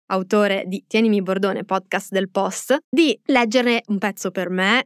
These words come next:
Lui è molto bravo a imitare gli accenti di tutta Italia, ma, eh, in questo caso deve fare, diciamo, un po' il suo accento, nel senso che lui è di Varese e, e appunto Aldonove di Vigiù, in provincia di Varese.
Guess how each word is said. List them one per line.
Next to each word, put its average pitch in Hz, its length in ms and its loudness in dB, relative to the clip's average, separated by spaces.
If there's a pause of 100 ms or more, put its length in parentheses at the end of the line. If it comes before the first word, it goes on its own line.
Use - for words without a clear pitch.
(220)
Lui 240 160 4
è 214 80 4
molto 220 400 4
bravo 196 460 0
a 202 240 -2
imitare 196 540 0
gli 202 80 -2
accenti 208 420 -2
di 190 120 -2
tutta - 200 -2
Italia, 190 460 0
ma, 214 260 0
eh, 190 420 -4
in 202 160 -4
questo 202 260 -2
caso 196 300 2
deve 190 240 0
fare, 190 280 -2
diciamo, 190 260 -2
un 196 120 -2
po' 196 220 0
il 202 120 -2
suo - 180 0
accento, 208 400 0
nel 196 120 -2
senso 196 220 -4
che 196 120 0
lui 208 200 4
è 185 340 -2
di 185 140 -2
Varese 214 720 2
e, 185 420 -4
e 190 60 -4
appunto 190 360 -4
Aldonove 190 460 0
di 180 120 -6
Vigiù, 190 260 -2
in 185 60 -2
provincia 202 400 -2
di 196 100 0
Varese. 196 440 0